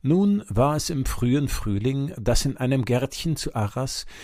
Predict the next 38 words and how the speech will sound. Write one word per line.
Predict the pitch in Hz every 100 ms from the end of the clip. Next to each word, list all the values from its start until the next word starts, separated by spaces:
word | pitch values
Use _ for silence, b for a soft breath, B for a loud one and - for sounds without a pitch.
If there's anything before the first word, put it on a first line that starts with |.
| B
hinter | - 175 208
dem | 180 120
Haus | 139 151 160
eines | 143 139 143 -
dieser | 139 123 107
wackern | 123 151 135
Poeten | - - 127 120 139
ein | 120
junges | 113 120 123 -
Weib | 110 104 -
beschäftigt | - 123 - 139 127 -
war, | 127 135 117 131
Reben | 127 98 -
an | 98
das | 95 -
Geländer | 101 101 98 98
zu | - 107
binden. | 113 101 107 98 b b b b b b b -
Sie | - 117
war | 117
zierlich | - 151 147 -
gewachsen, | 123 147 - - 160 151
von | - 101
jener | 95 110 117
feinen, | - 120 127 147 156 139
behaglichen | 98 - 107 - 131 - 110
Fülle, | - 131 127 131 B B B B
die | 143
ein | 135 135
friedliches | - 170 - 185 170 -
Gemüt | 143 127 139
anzuzeigen | - 117 - 123 131 123 135
pflegt, | - 131 127 - - -
und | 117 92
gar | 123 113 131
anmutig | 123 117 120 117 - 117 -
von | - 113 104
Gesicht. | 117 95 - - -